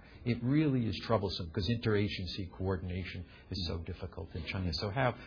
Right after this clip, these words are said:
both the specific question, how did it work that day with Secretary Gates? What can you tell us about it?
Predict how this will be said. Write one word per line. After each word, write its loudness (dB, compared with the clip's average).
both 8
the -2
specific 0
question, 0
how 4
did 2
it -4
work 4
that 0
day 2
with -2
Secretary -4
Gates? 0
What -4
can -2
you -4
tell -4
us -4
about -6
it? -6